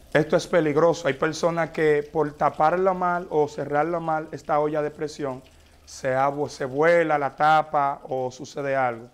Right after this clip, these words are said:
Primero se le quita este pichuete para que bote la presión del aire. Amén. Dios le bendiga en este precioso día.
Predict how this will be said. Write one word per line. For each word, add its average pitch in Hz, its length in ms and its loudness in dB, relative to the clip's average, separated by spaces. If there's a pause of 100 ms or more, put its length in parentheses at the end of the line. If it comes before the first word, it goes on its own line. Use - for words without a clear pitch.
(340)
Primero 151 400 0
se 175 140 -8
le 156 100 -4
quita 160 220 -8
este 165 200 -4
pichuete 165 500 -4
para 139 260 -2
que - 80 -8
bote 143 340 -2
la 147 200 0
presión 139 400 -6
del 131 180 0
aire. 127 340 0 (840)
Amén. 151 400 -2 (880)
Dios 180 220 6
le 202 80 6
bendiga 156 380 2
en 151 40 0
este 156 220 0
precioso 143 560 -2
día. 160 360 0